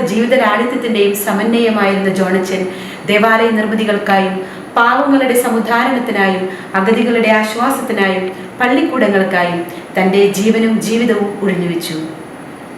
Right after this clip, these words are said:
ദൈവാത്മാവിനാൽ പ്രേരിതനായി ക്രിസ്തുവിന്റെ സുവിശേഷം ലോകത്തിന്റെ വിസ്തൃതിയിലേക്ക് പകർന്നേകാൻ അദ്ദേഹം രൂപം നൽകിയ മർത്താ സന്യാസിനി സമൂഹവും മറ്റ് ഒട്ടനവധി ആത്മീയ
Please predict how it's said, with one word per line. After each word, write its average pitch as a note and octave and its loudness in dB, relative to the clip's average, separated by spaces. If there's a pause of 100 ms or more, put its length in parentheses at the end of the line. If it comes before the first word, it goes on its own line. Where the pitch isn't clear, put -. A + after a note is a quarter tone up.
(580)
ദൈവാത്മാവിനാൽ G3+ 2
പ്രേരിതനായി G3 0 (440)
ക്രിസ്തുവിന്റെ C4 2
സുവിശേഷം C4 0
ലോകത്തിന്റെ B3+ 2
വിസ്തൃതിയിലേക്ക് B3 2
പകർന്നേകാൻ G3+ 0 (400)
അദ്ദേഹം G#3+ 2
രൂപം G3+ 2
നൽകിയ G3 2 (100)
മർത്താ A3 0 (120)
സന്യാസിനി G#3+ 0 (120)
സമൂഹവും F#3 -4 (420)
മറ്റ് B3 0 (160)
ഒട്ടനവധി C4+ 2 (160)
ആത്മീയ A3+ -2